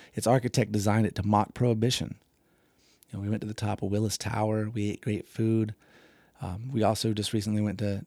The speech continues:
Denver, Colorado, and drove, uh, from there to Snowmass. We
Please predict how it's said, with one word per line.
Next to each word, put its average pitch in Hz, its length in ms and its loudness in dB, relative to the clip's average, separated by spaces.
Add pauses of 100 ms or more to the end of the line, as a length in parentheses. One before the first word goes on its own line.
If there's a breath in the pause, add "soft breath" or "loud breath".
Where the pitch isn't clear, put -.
Denver, 107 220 0
Colorado, 107 680 0
and 101 260 -4
drove, 107 400 0
uh, 101 260 -2
from - 240 -4
there 104 200 2
to 101 60 -2
Snowmass. 107 680 0
We 104 140 -4